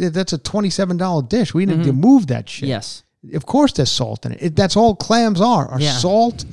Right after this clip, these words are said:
Speaker 2: <laughs> And
Speaker 1: and,
Speaker 2: water.
Speaker 1: and, <laughs> and water.
Speaker 2: Yeah.
Speaker 1: That's it. And clam, whatever
Speaker 2: Yeah.
Speaker 1: the fuck that is. Anyway, um, so it's, it's, it's a interesting situation. And, and, uh, I never,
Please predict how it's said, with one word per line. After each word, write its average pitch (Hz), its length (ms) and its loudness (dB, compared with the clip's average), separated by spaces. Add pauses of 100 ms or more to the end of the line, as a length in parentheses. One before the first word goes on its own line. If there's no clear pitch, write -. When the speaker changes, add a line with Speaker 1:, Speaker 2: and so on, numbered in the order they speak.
Speaker 2:
<laughs> - 160 -12
And 151 140 0
Speaker 1:
and, 160 140 4
Speaker 2:
water. 160 380 4
Speaker 1:
and, 139 160 4
<laughs> - 60 -10
and 226 200 2
water. 208 240 4
Speaker 2:
Yeah. 143 220 0 (380)
Speaker 1:
That's - 380 -2
it. - 240 -2 (140)
And 165 180 -2
clam, 151 640 -4
whatever 139 240 0
Speaker 2:
Yeah. 127 80 0
Speaker 1:
the 120 80 -6
fuck 127 240 -6
that 123 180 0
is. - 80 -8 (460)
Anyway, 139 340 0 (400)
um, 120 560 -2
so 117 340 -2 (200)
it's, - 360 0
it's, 135 360 -4
it's 151 240 -2
a 123 200 -4
interesting 127 440 -8
situation. 117 680 -6
And, 110 180 -8
and, 113 280 -8
uh, 110 320 -6
I 143 100 -2
never, 165 320 2